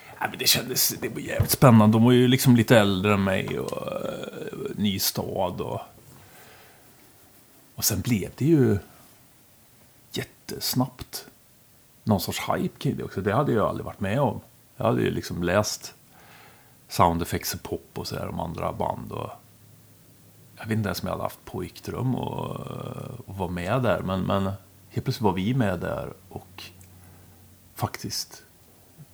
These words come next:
Ja, men Hultsfred, det började, det började väl på Hultsfred nittiosex egentligen, kan man säga.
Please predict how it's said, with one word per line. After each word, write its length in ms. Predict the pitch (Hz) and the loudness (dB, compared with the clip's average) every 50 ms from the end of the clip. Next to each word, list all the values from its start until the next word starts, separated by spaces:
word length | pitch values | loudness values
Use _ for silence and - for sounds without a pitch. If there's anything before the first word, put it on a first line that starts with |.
| - - - _ - - _ _ - | -20 -20 -20 _ -20 -20 _ _ -2
Ja, 120 | - 117 | 2 4
men 220 | 110 107 104 104 | 4 6 6 4
Hultsfred, 760 | 98 104 101 92 87 - - - - - - 117 104 101 92 92 | 4 4 2 0 -2 -4 -6 -8 -8 -8 -4 0 2 2 2 2
det 60 | 107 | 4
började, 220 | 110 113 110 101 | 6 6 6 6
det 80 | 98 101 | 4 4
började 240 | 110 110 98 90 90 | 6 6 6 6 4
väl 80 | - | 0
på 80 | - 90 | -2 -4
Hultsfred 300 | 92 90 82 - 92 82 | -4 -4 -4 -4 -4 -4
nittiosex 600 | 85 - - 87 - - 85 - - - - - | -4 -6 -8 -8 -8 -8 -8 -10 -12 -12 -10 -8
egentligen, 320 | 98 90 - - - 104 | -8 -8 -10 -10 -12 -12
kan 100 | - - | -12 -12
man 100 | - 90 | -12 -12
säga. 260 | - 87 82 - - | -8 -6 -6 -6 -6